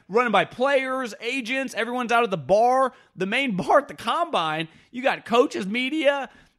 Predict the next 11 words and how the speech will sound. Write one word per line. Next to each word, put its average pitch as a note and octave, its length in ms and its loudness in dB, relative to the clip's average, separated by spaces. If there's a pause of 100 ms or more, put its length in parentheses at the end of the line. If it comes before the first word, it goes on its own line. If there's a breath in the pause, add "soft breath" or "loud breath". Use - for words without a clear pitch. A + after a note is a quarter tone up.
Now, G3 220 2 (340)
granted, A3+ 300 0
most G3+ 260 4
people F#3+ 200 -4
in G3 60 0
there D#3+ 140 2
are C#3+ 100 0
younger, F3+ 520 2
but D#3 140 -6
still, D#4+ 360 2
just E3 240 -6